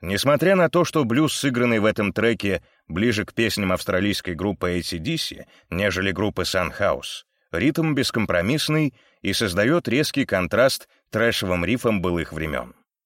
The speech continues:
Джеймс Хэтфилд вымещает всю ненависть на оппоненте, которого вызывает на рукопашный бой, или скорее планирует ударить по лицу деревянной дубинкой. «Песня Two by Four о том, как шарахнуть кого-нибудь куском дубины»,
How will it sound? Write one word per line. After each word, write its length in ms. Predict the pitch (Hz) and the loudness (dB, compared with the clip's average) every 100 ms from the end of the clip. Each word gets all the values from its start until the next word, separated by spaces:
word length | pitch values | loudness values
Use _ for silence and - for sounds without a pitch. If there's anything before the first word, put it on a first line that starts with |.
| _ _ - | _ _ -8
Джеймс 380 | 76 139 147 - | -2 2 2 0
Хэтфилд 580 | 160 180 - 165 135 | 0 0 2 0 0
вымещает 580 | 101 117 120 143 160 156 | 0 0 2 2 2 0
всю 240 | - - 147 | -2 0 2
ненависть 500 | 131 143 123 110 107 | 2 2 0 0 0
на 140 | 92 | 0
оппоненте, 680 | - 90 101 147 131 143 123 _ _ - | 2 2 2 0 2 2 0 _ _ -2
которого 440 | 95 147 170 139 | 0 4 4 4
вызывает 540 | 123 101 104 113 123 113 | 2 2 4 4 4 2
на 80 | |
рукопашный 640 | 101 98 92 95 87 98 85 | 2 2 2 2 0 -2 -2
бой, 380 | 80 92 65 _ _ _ - | -2 -2 -4 _ _ _ -4
или 200 | 92 117 | 0 0
скорее 420 | - 98 110 117 | 2 0 2 2
планирует 540 | 101 95 104 110 104 | 2 2 2 2 0
ударить 360 | 98 92 98 87 | 0 0 0 -2
по 80 | 90 | -4
лицу 280 | 85 - 120 | -4 -2 -2
деревянной 480 | 90 82 85 85 82 | 0 0 0 -2 -4
дубинкой. 720 | 95 87 82 62 - - _ _ _ _ _ _ - | -4 -4 -6 -8 -16 -20 _ _ _ _ _ _ 0
«Песня 440 | 175 156 143 135 | 2 2 2 2
Two 300 | 117 - 151 | 0 0 2
by 220 | 107 110 | 4 2
Four 460 | 98 - 175 139 - _ _ | 2 0 0 0 -2 _ _
о 160 | - 87 | -2 0
том, 300 | - 190 170 | 2 2 2
как 160 | 143 - | 0 0
шарахнуть 580 | 113 120 147 131 120 | 2 4 4 0 -2
кого-нибудь 520 | - 95 113 120 113 - | 0 2 2 2 -2 -4
куском 500 | 98 - 95 95 85 | -6 -6 -2 -2 0
дубины», 560 | 87 92 92 65 - | -2 -2 -4 -4 -14